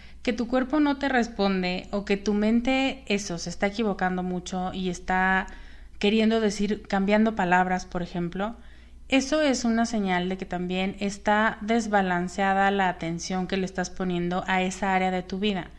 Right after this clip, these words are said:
Entonces, hazles caso, ponles atención y piensa qué puedes hacer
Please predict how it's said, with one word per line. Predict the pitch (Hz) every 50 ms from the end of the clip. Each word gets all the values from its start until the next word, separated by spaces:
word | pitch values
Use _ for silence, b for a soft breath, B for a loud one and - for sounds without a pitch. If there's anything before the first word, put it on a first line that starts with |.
| B B B B B B B -
Entonces, | 240 233 233 262 262 240 254 277 269 277 - -
hazles | 262 262 254 262 269 277 269 269
caso, | - 254 240 240 240 233 226 220
ponles | - 240 240 247 262 254 -
atención | 254 254 220 202 196 196 202 196 190 190 208 208 B B B B B B B B B - - - -
y | 254 240
piensa | 240 - 262 262 269 269 285 277
qué | 277 277 -
puedes | 269 269 269 269 269 269 262
hacer | 247 240 - - 214 208 208 202 - -